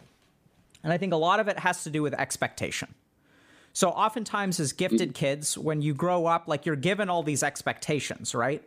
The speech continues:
Speaker 1: And you internalize these expectations. Like, "I'm supposed to do really well." And it's kinda weird, but o-, oddly enough, your parents were dismissive of your shame. Does that make sense?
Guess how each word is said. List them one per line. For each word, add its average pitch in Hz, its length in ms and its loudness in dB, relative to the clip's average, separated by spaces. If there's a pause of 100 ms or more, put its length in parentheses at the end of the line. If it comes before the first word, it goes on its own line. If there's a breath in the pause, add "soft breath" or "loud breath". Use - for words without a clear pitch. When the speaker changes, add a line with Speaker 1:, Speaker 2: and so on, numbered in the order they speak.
Speaker 1:
And 156 200 0
you 208 360 2
internalize 180 1120 0
these 139 240 0
expectations. - 920 -4 (400 soft breath)
Like, 156 200 2
"I'm 208 240 4
supposed 180 460 -2
to 156 80 0
do 151 280 2
really 135 360 0
well." 113 400 2 (1080)
And 214 100 2
it's 214 120 -4
kinda 277 300 0
weird, 208 440 0
but 180 200 0 (120)
o-, - 200 -6
oddly 262 380 2
enough, 214 300 0
your 190 120 0
parents 247 500 0
were 196 160 0
dismissive 180 720 0
of 160 160 -4
your 147 160 0
shame. 117 440 -2 (880)
Does 123 100 -2
that 147 180 0
make 170 160 -4
sense? - 460 -2